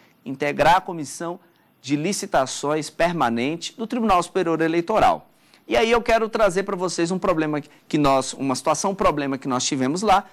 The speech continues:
pra que você avalie comigo. Veja, as sessões do Tribunal Superior Eleitoral ocorrem às dezenove horas, das terças e quintas-feiras, as sessões ordinárias. Me parece que recentemente alteraram a sessão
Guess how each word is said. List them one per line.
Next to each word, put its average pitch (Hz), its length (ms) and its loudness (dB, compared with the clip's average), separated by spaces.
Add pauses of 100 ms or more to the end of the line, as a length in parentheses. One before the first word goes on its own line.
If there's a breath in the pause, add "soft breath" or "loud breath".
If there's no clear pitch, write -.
(120)
pra 214 140 -6
que - 80 -14
você 208 220 -2
avalie 190 340 2
comigo. 160 360 -6 (840 loud breath)
Veja, 135 320 2
as 220 100 -2
sessões 285 460 0
do 220 180 -2
Tribunal 170 340 0
Superior 131 420 0
Eleitoral 123 640 2
ocorrem 160 580 0
às 156 420 -2 (840)
dezenove 151 560 0
horas, 123 420 0 (160)
das 120 180 -4
terças 202 380 0
e 196 60 -8
quintas-feiras, 165 760 -2 (200 loud breath)
as 117 140 0
sessões 135 380 -4
ordinárias. 147 600 0 (260 soft breath)
Me 151 100 -2
parece 285 380 2
que - 100 -10
recentemente 185 880 -6
alteraram 160 640 4
a 156 60 2
sessão 143 460 -6